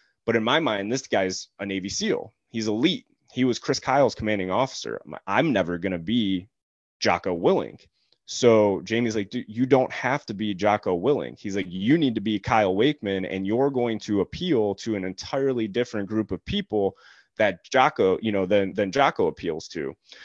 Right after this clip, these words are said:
So that really helped me think, "Okay, I need to get out of my own way. I need to stop living in fear. I need to stop living in the scarcity mindset,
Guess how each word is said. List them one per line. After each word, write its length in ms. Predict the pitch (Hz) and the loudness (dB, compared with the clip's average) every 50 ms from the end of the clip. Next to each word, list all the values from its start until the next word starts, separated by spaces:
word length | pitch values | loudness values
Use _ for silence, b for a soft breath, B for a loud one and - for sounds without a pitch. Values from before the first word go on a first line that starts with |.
| B B B B B B B B | B B B B B B B B
So 520 | - - - 127 123 120 113 110 101 98 107 _ _ _ _ _ _ _ _ _ _ - | -4 2 8 8 10 10 10 6 4 0 -4 _ _ _ _ _ _ _ _ _ _ -20
that 560 | 107 104 104 123 127 135 147 151 139 110 - - _ | -10 -2 4 6 8 10 10 8 6 4 0 -4 _
really 500 | 113 110 107 120 131 139 143 131 127 117 107 | -8 -4 0 2 4 4 4 2 2 -2 0
helped 360 | - - 123 127 123 - - | 2 2 2 2 2 -2 -6
me 160 | 113 104 95 | -6 -6 -6
think, 420 | 90 - - 127 127 113 98 - - - | -6 -4 -2 -2 -2 -2 -2 -6 -6 -4
"Okay, 460 | 107 113 - - 117 104 98 92 87 82 _ _ _ _ _ _ _ _ _ _ _ _ _ - | -4 -4 -2 -2 -2 -2 -2 -2 -4 -6 _ _ _ _ _ _ _ _ _ _ _ _ _ -4
I 120 | 117 117 | -2 0
need 280 | 117 123 127 131 139 139 | 0 2 2 2 2 0
to 60 | 143 | 0
get 200 | 127 123 123 113 95 | 2 2 2 2 2
out 160 | - 107 113 | 2 2 2
of 120 | 117 113 | 2 0
my 160 | 117 117 117 | 0 0 0
own 180 | 117 123 139 147 | 0 0 0 0
way. 300 | 113 92 80 87 98 117 - | 0 -2 -2 -2 -4 -6 -8
I 60 | - | -8
need 160 | 104 107 110 104 | -6 -6 -4 -6
to 60 | 95 | -6
stop 500 | - - - - - 117 110 117 123 - | -6 -6 -8 -4 -2 0 0 0 0 -2
living 320 | 123 113 113 113 123 123 123 | 0 -2 0 0 0 -2 -4
in 100 | 127 127 | -4 -6
fear. 520 | - - - 110 95 90 90 87 90 - - | -8 -6 -4 -2 -2 -2 -2 -2 -4 -4 -6
I 80 | 98 | -6
need 140 | 101 101 101 | -4 -4 -4
to 60 | 95 | -6
stop 320 | - - - 117 117 - - | -4 -2 0 0 0 0 0
living 240 | 127 123 123 127 123 | -2 -4 -2 -2 -4
in 80 | 120 | -4
the 80 | 120 110 | -4 -4
scarcity 500 | - - - 113 110 110 - 110 101 98 | -4 -2 -2 0 0 0 -2 -4 -4 -2
mindset, 640 | 98 107 123 135 135 131 - - 104 101 95 90 | 0 0 0 0 0 -2 -2 0 0 0 0 -2